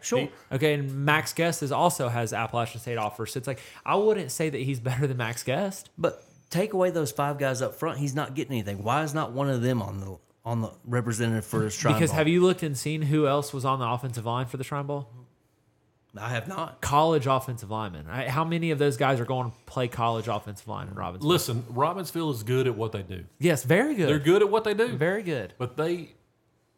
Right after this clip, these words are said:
Speaker 2: if they step out of one A and schedule some difficult teams, we'll see this week. If they beat, if they beat, um,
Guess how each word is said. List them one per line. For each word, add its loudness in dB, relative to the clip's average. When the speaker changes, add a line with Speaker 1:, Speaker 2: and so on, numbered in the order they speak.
Speaker 2:
if -2
they 0
step -2
out 2
of -2
one -2
A 0
and -2
schedule -4
some -4
difficult -2
teams, -6
we'll 0
see -6
this -10
week. -6
If -6
they 2
beat, 0
if -4
they 2
beat, 0
um, -8